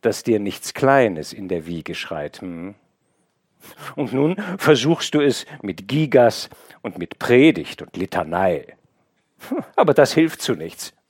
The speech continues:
Hat noch keinem geholfen. Halte dich ans Leben. Ich tu's. Und getröste mich mit der Zukunft. Und wenn der alte Zernitz eine zweite Frau nahm, warum sollt ich nicht einen zweiten Mann nehmen? Hm,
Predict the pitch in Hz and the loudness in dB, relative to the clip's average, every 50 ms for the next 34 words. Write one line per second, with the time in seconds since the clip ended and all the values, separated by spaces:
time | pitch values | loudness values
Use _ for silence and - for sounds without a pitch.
0 | _ _ _ _ _ _ _ _ - 226 214 - 170 143 - - 156 131 104 92 | _ _ _ _ _ _ _ _ 4 4 4 6 4 4 4 4 4 4 4 2
1 | 87 87 85 98 87 85 87 76 - - - - _ _ _ _ _ _ _ _ | -4 -8 -8 -6 -6 -6 -6 -8 -10 -16 -18 -20 _ _ _ _ _ _ _ _
2 | _ _ _ _ - - 226 240 233 233 214 233 190 185 185 214 - - 254 277 | _ _ _ _ 0 2 2 4 4 2 0 0 -2 -2 -4 -4 -2 2 4 6
3 | 262 233 175 120 - - 76 - _ _ _ _ _ _ _ _ _ _ _ - | 6 6 6 4 2 -4 -18 -20 _ _ _ _ _ _ _ _ _ _ _ 0
4 | 160 202 196 - - - 285 - - - - - _ _ _ _ _ _ _ _ | 0 0 0 -4 -2 -2 -2 -4 -4 -14 -18 -18 _ _ _ _ _ _ _ _
5 | _ _ _ _ - 151 - - 170 - - 151 185 196 - - - 170 147 147 | _ _ _ _ -10 -8 -6 -6 -8 -4 2 4 4 4 4 2 -4 -4 -4 -4
6 | 131 - - 131 - - 98 - - - 156 143 113 - - 92 85 - - - | -6 -6 -8 -8 -6 -6 -8 -8 -10 -8 -8 -8 -8 -8 -14 -16 -16 -16 -20 -20
7 | _ - _ _ _ _ _ _ _ _ _ _ _ _ _ _ _ _ - 165 | _ -20 _ _ _ _ _ _ _ _ _ _ _ _ _ _ _ _ -6 -6
8 | - - 202 196 247 - 120 143 139 135 135 127 - 123 160 180 - 196 180 - | -6 -6 -6 -6 -6 2 4 4 6 6 6 6 6 6 4 4 4 2 -2 -2
9 | - - 156 143 139 131 135 139 143 - - - - - - - - 151 143 147 | 0 4 4 4 4 4 4 2 0 0 -4 -14 -14 -18 -12 -4 -2 2 2 2
10 | 139 - - - 139 135 123 117 110 - 123 107 - - - 98 90 80 73 71 | 0 -2 -6 2 6 6 6 6 4 2 -4 -6 -6 -6 -2 0 0 0 0 -4
11 | 80 95 104 127 165 202 254 254 - - - - - _ _ _ _ - 156 143 | -4 -2 0 0 2 2 0 -2 -4 -10 -20 -20 -20 _ _ _ _ 2 2 4
12 | 143 156 147 135 147 131 127 - 127 135 - - - 190 214 - - 165 165 156 | 4 2 4 6 4 4 4 2 -4 -4 -6 -6 -6 -6 -6 -6 -4 -4 -2 -2
13 | 160 160 - - 147 127 107 - - 120 131 170 214 226 202 170 143 135 131 131 | -2 -4 -2 2 4 4 4 2 -2 -6 -2 -2 -2 -2 -2 -4 -4 -4 -4 -6
14 | 135 147 143 _ _ _ _ _ _ _ _ _ _ 139 120 | -10 -12 -14 _ _ _ _ _ _ _ _ _ _ -10 -10